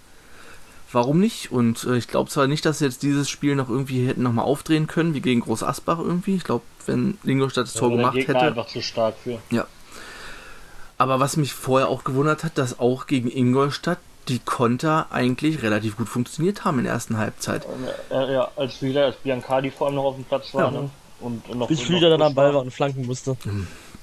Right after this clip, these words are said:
Speaker 2: Ja, okay, dass es, dass der dann gerne mal überzieht, haben wir ja spätestens bei den Ecken in Halle gesehen, ne? Aber,
Speaker 3: Mhm.
Speaker 2: ähm, nee, aber grundsätzlich hat's, äh, zumindest, also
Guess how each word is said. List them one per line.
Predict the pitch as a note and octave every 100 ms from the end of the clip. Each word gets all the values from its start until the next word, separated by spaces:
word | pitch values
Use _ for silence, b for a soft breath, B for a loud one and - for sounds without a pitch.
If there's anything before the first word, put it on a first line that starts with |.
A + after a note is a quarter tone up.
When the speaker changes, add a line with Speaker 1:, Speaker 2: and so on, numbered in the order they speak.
| - - - - - - -
Speaker 2:
Ja, | B2+
okay, | B2 B2+
dass | C3
es, | C3 B2+
dass | C3 -
der | C3+
dann | C3+ C#3
gerne | C#3 C#3
mal | C#3+
überzieht, | D3+ C#3 B2+ - D#3 C#3
haben | C#3+
wir | C3
ja | B2+
spätestens | - C3 A#2
bei | - B2+
den | B2+
Ecken | A#2+ A2+ C3+
in | B2
Halle | B2+ B2
gesehen, | A2+ G#2 G#2+ A2
ne? | A2+
Aber, | E2+ A#2 A2+ - -
Speaker 3:
Mhm. | C3+ B2+ B2+ B2+
Speaker 2:
ähm, | A#2+ B2 B2 - - A2+ - - - - - - -
nee, | C3 B2+
aber | A#2+
grundsätzlich | A#2+ B2 A#2 C3 C#3
hat's, | B2 -
äh, | - A#2+
zumindest, | A#2+ C3 C3 -
also | B2